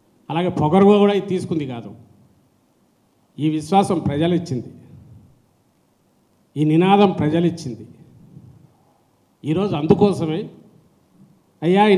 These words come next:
నాలుగేళ్లు ఎట్లా సేవ చేశామో చూడండి. వచ్చే సంవత్సరం క్యాలెండర్ కూడా మన అసెంబ్లీలో ముఖ్యమంత్రి గారు ప్రకటించారు, సంక్షేమ క్యాలెండర్. ఏ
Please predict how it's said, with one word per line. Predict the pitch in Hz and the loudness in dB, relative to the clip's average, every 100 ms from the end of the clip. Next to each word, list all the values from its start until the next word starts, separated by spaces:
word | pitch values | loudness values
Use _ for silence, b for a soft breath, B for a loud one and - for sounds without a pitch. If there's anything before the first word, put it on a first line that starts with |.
| 180 | 6
నాలుగేళ్లు | 185 196 202 190 | 6 4 4 2
ఎట్లా | 170 185 160 | 2 0 0
సేవ | 180 175 | 0 0
చేశామో | 170 156 151 147 | 0 0 -2 0
చూడండి. | 143 143 127 117 - - - _ _ _ _ _ - | 2 2 0 -6 -14 -20 -20 _ _ _ _ _ -10
వచ్చే | 135 175 175 | -6 -4 -2
సంవత్సరం | 165 170 165 156 | -2 -4 -6 -6
క్యాలెండర్ | 160 156 156 147 147 | -6 -4 -2 -2 0
కూడా | 156 143 120 - - - _ | 0 -2 -6 -12 -18 -20 _
మన | 143 135 131 | -10 -8 -4
అసెంబ్లీలో | 151 147 139 127 113 120 - _ _ _ _ _ _ _ _ | -2 -2 -2 -4 -6 -10 -18 _ _ _ _ _ _ _ _
ముఖ్యమంత్రి | 139 131 156 151 139 | -10 0 2 2 -2
గారు | 131 123 104 107 - | -4 -4 -8 -10 -8
ప్రకటించారు, | 139 143 139 135 110 104 - - - | -6 -4 -6 -6 -10 -10 -18 -14 -6
సంక్షేమ | 156 - 147 143 135 | -6 -4 -4 -4 -4
క్యాలెండర్. | 131 117 107 120 - - _ _ _ _ _ _ _ _ _ _ _ | -4 -6 -10 -14 -18 -20 _ _ _ _ _ _ _ _ _ _ _
ఏ | 147 | -4